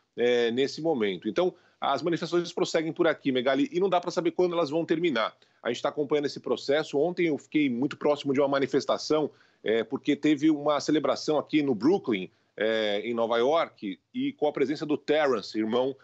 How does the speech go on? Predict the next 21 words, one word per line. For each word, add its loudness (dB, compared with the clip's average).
do 0
George 2
Floyd. 0
Ele -2
mora 2
no -4
Brooklyn, -4
e 2
milhares 2
e -10
milhares -2
de -14
pessoas -8
atravessaram -2
a -8
ponte -10
do -16
Brooklyn. -10
Foi -8
uma -2
cena 0